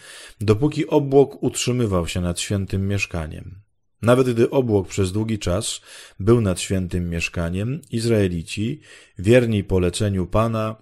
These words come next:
nie ruszali się z miejsca. Zdarzało się i tak, że obłok pozostawał nad świętym mieszkaniem tylko przez kilka dni.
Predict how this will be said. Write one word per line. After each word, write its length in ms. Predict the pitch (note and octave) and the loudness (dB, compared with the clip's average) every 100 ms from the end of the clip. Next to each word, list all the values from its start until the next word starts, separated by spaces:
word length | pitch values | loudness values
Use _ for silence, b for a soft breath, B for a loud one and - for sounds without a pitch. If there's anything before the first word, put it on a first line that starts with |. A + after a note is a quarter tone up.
| _ _ _ _ _ _ _ G#2+ | _ _ _ _ _ _ _ 0
nie 200 | A2 A2+ | 2 2
ruszali 420 | G#2+ G2+ F2+ F2 | 2 2 0 0
się 160 | F#2 | -2
z 60 | E2+ | -2
miejsca. 640 | F2 D2+ - - C#2 C2+ - _ _ _ B B B - | -4 -6 -10 -10 -12 -14 -20 _ _ _ B B B -10
Zdarzało 460 | F#2 G2+ C3 G3 D#3 | 0 4 4 4 4
się 140 | C#3 | 2
i 100 | A2+ | 2
tak, 540 | F#2+ F2+ C3 - - - | 2 0 -2 -14 -20 -12
że 260 | G2 G2 - | -2 -2 2
obłok 460 | C#3+ D3 C#3+ C#3+ - | 2 4 4 4 0
pozostawał 640 | A2+ G#2+ - C3 A#2 G2 | -2 0 2 4 4 2
nad 180 | F2+ - | 0 -2
świętym 460 | A2+ A2+ A2 G2+ | -4 -4 -2 0
mieszkaniem 580 | F#2+ F2+ - B2+ B2+ A#2+ | 0 -2 -4 -4 -4 -2
tylko 340 | C#3 C#3 - | -2 -2 -2
przez 300 | A#2+ B2+ A2+ | -2 -2 -4
kilka 320 | - B2 A#2+ A2+ | -4 -4 0 -2
dni. 440 | F#2+ D#2+ D2 | -2 -6 -8